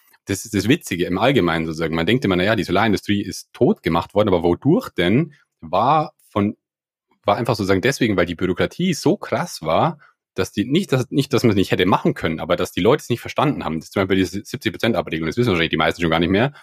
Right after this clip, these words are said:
aber das heißt einfach nur, äh, Spitzenkappung, das heißt im Endeffekt, zu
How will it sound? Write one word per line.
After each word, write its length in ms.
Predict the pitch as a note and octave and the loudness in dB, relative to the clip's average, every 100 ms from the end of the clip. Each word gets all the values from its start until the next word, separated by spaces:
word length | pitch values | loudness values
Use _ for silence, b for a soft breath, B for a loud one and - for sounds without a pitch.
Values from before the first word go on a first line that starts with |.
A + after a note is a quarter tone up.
| B _ | B _
aber 160 | E2 E2 | -2 -2
das 140 | D#2 | 0
heißt 220 | F#2 B2 | 0 0
einfach 260 | G2 F#2 A#2 | 0 2 2
nur, 300 | G#2 C#3+ F3+ - - | 4 2 0 -6 -20
äh, 80 | - _ - | -20 _ -20
Spitzenkappung, 640 | - - C#3 D3 - - E3+ | -4 -2 -2 -2 -2 0 -2
das 100 | A2+ | 0
heißt 160 | G#2+ G#2+ | -4 -2
im 60 | |
Endeffekt, 280 | G#2 - - | -6 -8 -2
zu 180 | F#2 | 0